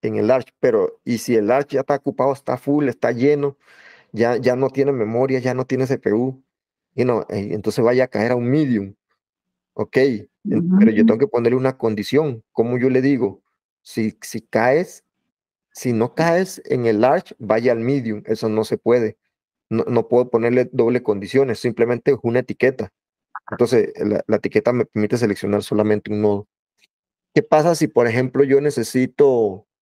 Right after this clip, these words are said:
Speaker 1: decirle, eh, "Caiga en cualquiera que no sea los small"?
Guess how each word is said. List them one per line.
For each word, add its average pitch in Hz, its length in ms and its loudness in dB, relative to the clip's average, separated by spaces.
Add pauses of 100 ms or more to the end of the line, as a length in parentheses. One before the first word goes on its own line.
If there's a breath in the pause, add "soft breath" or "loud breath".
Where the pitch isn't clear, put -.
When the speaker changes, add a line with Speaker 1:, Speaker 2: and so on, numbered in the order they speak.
(100)
Speaker 1:
decirle, 127 640 0 (360)
eh, 117 360 0
"Caiga 143 240 2
en 170 100 -2
cualquiera 151 580 0
que 120 120 -6
no 120 220 0
sea 143 260 0
los 120 220 -2
small"? 120 480 -4